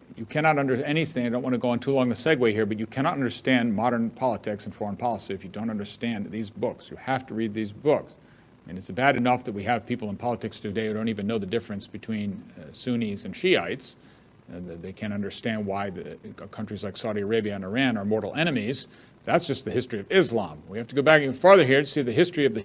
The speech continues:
Hebrew people. We have to understand the importance of all these conflicts, and we understand why the world today, by divine providence, continues to revolve around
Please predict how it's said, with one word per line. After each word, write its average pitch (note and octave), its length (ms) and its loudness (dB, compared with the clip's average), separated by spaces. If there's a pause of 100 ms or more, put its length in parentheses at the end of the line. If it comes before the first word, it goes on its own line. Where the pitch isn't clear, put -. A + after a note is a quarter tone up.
Hebrew G#3 480 10
people. C3+ 480 6 (320)
We D3 60 -6
have C#3 100 -2
to D3 60 2
understand F3 400 2
the D#3+ 40 4
importance D3+ 380 6
of B2+ 60 4
all C3+ 100 10
these C#3 160 0
conflicts, A2 640 0
and G#2+ 80 -6
we B2 80 -2
understand C3+ 400 0
why C#3+ 160 10
the D#3 100 8
world D3 400 10 (220)
today, C#3+ 420 8
by B2 200 0
divine A2 320 -2
providence, C#3 360 0
continues E3+ 400 -2
to D3 100 0
revolve C3 540 8
around B2 500 4